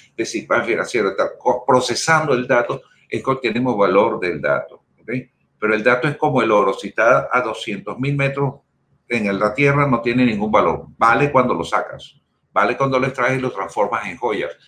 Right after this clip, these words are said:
Exactamente eso es el dato. Es una joya, ¿ok? Bruta,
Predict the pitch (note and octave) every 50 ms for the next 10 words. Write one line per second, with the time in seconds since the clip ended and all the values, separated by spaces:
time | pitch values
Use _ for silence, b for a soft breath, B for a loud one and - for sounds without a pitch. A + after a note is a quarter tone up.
0 | b b _ - - - - A2+ G#2+ G#2 - - A#2+ A#2 B2 B2+ B2+ B2+ A2+ -
1 | F#2 E2 E2 E2+ - - G2 F2 G2 F#2 E2+ E2 E2 - - - - - - _
2 | _ _ _ _ _ _ - F2 - - A#2 C3 C#3 C#3+ - D3+ D3 C3 A2+ B2
3 | C#3 C#3+ - - - _ _ _ - - - - C3+ C3+ C3+ - - G#2+ D3 F#3
4 | G3 E3+ - D3 C#3 C#3+ - -